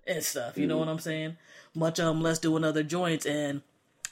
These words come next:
Speaker 1: bringing up all those three individuals, just on a real quick note, I think is interesting because during certain degrees, Dave did little bits of reinvention of themselves while growing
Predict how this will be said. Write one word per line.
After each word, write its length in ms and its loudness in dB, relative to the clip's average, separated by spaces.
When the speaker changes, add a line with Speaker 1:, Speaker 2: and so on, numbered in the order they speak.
Speaker 1:
bringing 320 12
up 100 8
all 160 8
those 220 8
three 200 2
individuals, 540 2
just 140 0
on 100 0
a 20 0
real 140 2
quick 180 -2
note, 140 2
I 80 2
think 180 -2
is 120 -2
interesting 380 -4
because 220 0
during 220 0
certain 260 2
degrees, 560 0
Dave 280 8
did 160 8
little 180 10
bits 180 10
of 100 4
reinvention 500 0
of 80 0
themselves 600 -8
while 260 10
growing 500 2